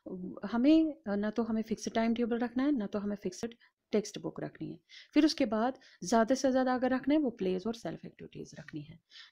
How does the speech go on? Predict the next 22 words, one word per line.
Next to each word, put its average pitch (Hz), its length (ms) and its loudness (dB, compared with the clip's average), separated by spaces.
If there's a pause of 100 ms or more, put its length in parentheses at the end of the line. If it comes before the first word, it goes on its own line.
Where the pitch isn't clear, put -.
Now 392 260 4
इस 311 180 2
सिस्टम 359 300 2
में 269 160 2
इन्होंने 202 300 -2
कुछ 285 220 -6
स्पेशल, 262 500 0 (440)
अ, 196 80 -8 (1600)
अपनी 226 240 0
एक 208 240 0
क्रिएटिविटी 214 720 0
दी 165 180 -2
थी, 277 300 -4 (460)
जिनको 320 320 4
ये, 311 200 6
अम, 214 600 -2
मतलब, 220 340 -2
अ, 208 460 -4
टेक्निक्स 254 400 2
कहते 170 380 -4
थे, 160 60 -4
टीचिंग, 165 420 -4